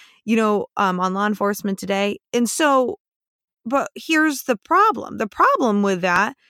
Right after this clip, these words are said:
is that nobody's teaching us and telling us, like, "Hey, hello, come back, you know, bring your, bring who you are back."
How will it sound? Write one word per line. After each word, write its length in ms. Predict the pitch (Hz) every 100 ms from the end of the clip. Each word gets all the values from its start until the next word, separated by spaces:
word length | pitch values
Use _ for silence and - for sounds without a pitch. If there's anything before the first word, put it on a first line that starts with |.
| _ _ -
is 60 |
that 100 | 302
nobody's 340 | 359 554 605 466
teaching 520 | - 370 480 427 285
us 260 | 262 262 -
and 140 | 240
telling 440 | - 240 370 403
us, 320 | 214 185 196 - - _ _ _ _ -
like, 320 | 285 262 -
"Hey, 640 | - 240 320 269 247 247 240
hello, 800 | 214 196 226 220 202 202 202 196 _ _ _ -
come 160 | 240
back, 440 | 226 302 269 240 - - _ _
you 120 | - 208
know, 320 | 202 202 202
bring 340 | 180 208 233
your, 300 | 240 254 254
bring 380 | 208 196 262 294
who 160 | 269 294
you 180 | 269 277
are 280 | 233 262
back." 560 | 220 262 226 170 180 -